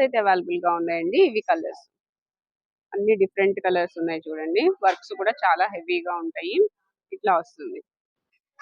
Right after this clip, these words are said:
ఫైవ్ ఫిఫ్టీ రూపీస్ పడుతుంది per meter. వీటిలో కలర్స్ అయితే చూస్తున్నారు, ఈ ఫోర్ కలర్స్. ఇంకా కలర్స్ కూడా అవైలబుల్ గా ఉంటాయండి. ఖచ్చితంగా షాప్ ని విజిట్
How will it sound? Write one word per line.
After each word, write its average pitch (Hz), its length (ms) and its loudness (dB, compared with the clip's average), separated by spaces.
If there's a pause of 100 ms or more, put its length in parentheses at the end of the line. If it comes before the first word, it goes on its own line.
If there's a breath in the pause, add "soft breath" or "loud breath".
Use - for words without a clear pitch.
(420 loud breath)
ఫైవ్ 226 200 4
ఫిఫ్టీ 220 280 -2
రూపీస్ 190 340 0
పడుతుంది 170 400 -2
per 165 180 -2
meter. 165 280 0 (100)
వీటిలో 262 320 0
కలర్స్ 190 360 4
అయితే 190 220 -4
చూస్తున్నారు, 196 400 -4 (120)
ఈ - 20 -4 (100)
ఫోర్ 202 260 0
కలర్స్. 185 340 -6 (140)
ఇంకా 277 240 2
కలర్స్ 233 320 4
కూడా 262 180 2
అవైలబుల్ 196 400 2
గా 185 140 -2
ఉంటాయండి. 185 420 -2 (360)
ఖచ్చితంగా 240 480 0
షాప్ 208 240 4
ని 220 120 2
విజిట్ 196 240 0